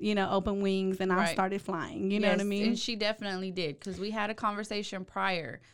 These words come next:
Speaker 2: to the shop, even with the name.
Speaker 1: Right.
Speaker 2: You know, I think I've pretty much <laughs> been there, like, to hear
Speaker 1: <laughs> Yes.
Speaker 2: it all before it started. So even just to see it now happening, though, I think is so beautiful.
Speaker 1: Yes,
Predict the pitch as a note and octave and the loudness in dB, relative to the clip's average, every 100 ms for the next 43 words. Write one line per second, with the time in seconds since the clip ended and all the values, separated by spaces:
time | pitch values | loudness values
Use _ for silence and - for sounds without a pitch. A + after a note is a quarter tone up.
0 | _ - G3 G3 - F3+ F3 G#3+ G#3 G#3 | _ -10 -6 -4 -2 0 -2 -4 -6 -6
1 | G3 F#3+ F#3+ E3+ E3+ F#3 D#3+ A2+ E2+ - | -4 -6 -6 -6 -4 -2 -2 -4 -10 -16
2 | _ _ _ G#3+ G3 G3+ G3 F#3+ F#3 G3+ | _ _ _ -2 0 2 0 0 -2 -2
3 | A3+ G#3+ F#3+ F#3+ F3 _ A3+ A3 G#3+ G#3 | -6 -2 -2 -4 -10 _ -6 -4 -2 -4
4 | G#3 F#3+ A#3 A#3 A#3 G3+ F#3+ F3+ D#3+ D#3 | -4 0 2 4 4 2 2 2 -2 -2
5 | A#3+ D#4+ - D4+ A3+ A#3 A#3 A3+ G#3+ G3+ | -4 -6 -6 -2 0 4 6 6 4 6
6 | G#3+ G3+ F#3+ F#3+ G3 G3+ F#3 - F#3 F3 | 6 4 0 -4 -2 -2 -2 -2 0 0
7 | E3+ F3+ F#3 F3+ - - A3 G#3+ A3+ G#3+ | -2 -2 -2 -2 -6 -12 -8 -6 -4 -6
8 | G#3+ G#3 - G#3+ G#3+ - F3 F3+ F#3+ F3 | -6 -10 -6 -4 -2 -2 -2 0 0 0
9 | F3 E3+ E3+ F#3 G#3 G#3+ G#3+ G#3 G#3 G#3 | -4 -2 -4 -4 -6 -6 -4 -2 -2 -2
10 | G3+ G3+ _ - F3+ F3+ F3 E3+ E3 - | -4 -10 _ -12 -10 -10 -10 -10 -10 -10
11 | D#3+ D#3+ - - - - - A3+ A3+ - | -8 -8 -12 -16 -18 -20 -12 -4 -2 -2
12 | G3+ | -6